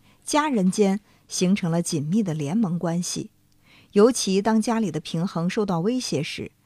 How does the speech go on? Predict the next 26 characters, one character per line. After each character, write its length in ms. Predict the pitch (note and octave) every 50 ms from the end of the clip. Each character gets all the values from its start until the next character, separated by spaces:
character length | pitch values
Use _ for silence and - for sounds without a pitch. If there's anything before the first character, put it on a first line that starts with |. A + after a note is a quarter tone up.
| _ _ - - - -
这 120 | - E4+
种 220 | D4+ C#4+ A3+ F#3+ E3+
联 180 | D#3 D3+ F#3+
盟 300 | B3 C4 G3+ E3+ F3 G3+ - - _ _ _ _ _
会 300 | - - A#3+ G3+ - -
愈 180 | - C#4 B3 G3+
加 240 | - - F3 E3+ F3
紧 240 | - - D3+ D#3 D3 D#3
密。 220 | F#3+ F3 - - _ _ _ _ _ _ _ _ _ _ _ _ _ _ _ _ _ _ _ _ _ _ _ -
当 160 | C#4 C#4+ D4
一 80 | D4 B3+
个 100 | C4 B3+
孩 240 | - - F#3+ F#3 G#3+
子 140 | - A#3+
和 100 | G#3+ -
老 180 | A3 G3 C#3+ D3+
师 160 | - - A3+
撒 220 | G#3+ - B3 B3 B3+
谎 180 | - E3+ C3+
说 280 | D3+ - G3+ G3 G#3 - - - _
自 140 | - - A#3
己 160 | F#3 F3+ E3
身 200 | D#3+ - A3+ A3
上 140 | A3+ A#3 G3 E3
的 80 | D3+
伤 300 | D#3 - - A3 A3+ A#3+